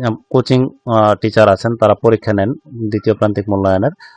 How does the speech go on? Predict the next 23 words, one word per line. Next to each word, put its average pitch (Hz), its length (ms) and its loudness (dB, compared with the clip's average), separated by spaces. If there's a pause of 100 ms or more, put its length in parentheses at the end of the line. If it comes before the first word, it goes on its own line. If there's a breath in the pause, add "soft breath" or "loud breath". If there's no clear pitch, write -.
(120)
আহ, 104 160 4
কিন্তু 110 220 0
এই 104 60 4
প্রশ্নগুলো 107 540 -2
নিতে 107 240 -2
পারেন। 107 240 2
এবং 107 220 -2
যারা 104 160 4
প্রাইভেট 113 480 2
স্কুল 107 300 -4
আছে 98 220 -2
তারা 104 360 2
এই 104 80 -4
প্রশ্নটির 101 420 -6
মাধ্যমে 101 300 -2
সরাসরি 107 440 0
আপনাদের 101 380 -4
দ্বিতীয় 104 260 -4
প্রান্তিক 104 320 -4
মূল্যায়নের 98 360 -2
পরীক্ষাটি 110 500 -4
নিতে 101 200 -6
পারবেন। 101 340 0